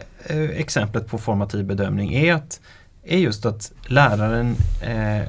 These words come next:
ger eleven kommentarer att arbeta med. Men jag menar, kamratbedömning skulle också kunna vara ett exempel på formativ bedömning. Alltså att, eh, eleverna själva utvärderar varann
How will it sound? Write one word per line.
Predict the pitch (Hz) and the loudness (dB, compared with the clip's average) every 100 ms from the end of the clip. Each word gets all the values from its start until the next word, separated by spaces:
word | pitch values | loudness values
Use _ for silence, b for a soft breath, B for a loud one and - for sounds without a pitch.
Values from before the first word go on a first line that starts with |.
| - - | -6 -6
ger | 113 117 107 101 - | -2 0 2 2 2
eleven | 117 110 101 104 104 | 0 2 0 0 0
kommentarer | 117 107 104 - 98 104 104 | 2 0 0 -4 -2 -2 2
att | - | 2
arbeta | 110 98 104 - 180 | 2 2 -2 0 -2
med. | - - B B B | -2 -8 B B B
Men | 131 143 143 | 2 4 6
jag | 147 | 4
menar, | 143 127 - - - | 4 2 -2 -8 -6
kamratbedömning | - 156 165 - 120 110 104 117 143 | -2 2 2 0 -2 0 2 0 -2
skulle | 180 170 | -4 -4
också | - - | -6 -6
kunna | 147 185 | -4 -2
vara | - | -4
ett | 123 | -4
exempel | 123 123 104 110 107 | -4 -2 -2 -2 -2
på | 117 104 101 | 0 0 0
formativ | - 101 104 104 101 | 2 2 2 0 -2
bedömning. | 107 104 98 - 69 | -2 -2 -2 -2 0
Alltså | 123 120 | 0 0
att, | 107 - B B B B - | -2 -4 B B B B -4
eh, | 104 104 104 104 - | 2 4 4 4 4
eleverna | 135 127 110 113 113 | 4 4 2 2 0
själva | 110 147 123 104 107 143 - - - | 0 2 2 2 2 2 0 -4 -8
utvärderar | - 127 123 110 101 104 104 104 | -2 0 2 4 4 4 4 4
varann | 113 160 180 165 151 | 4 4 2 0 -4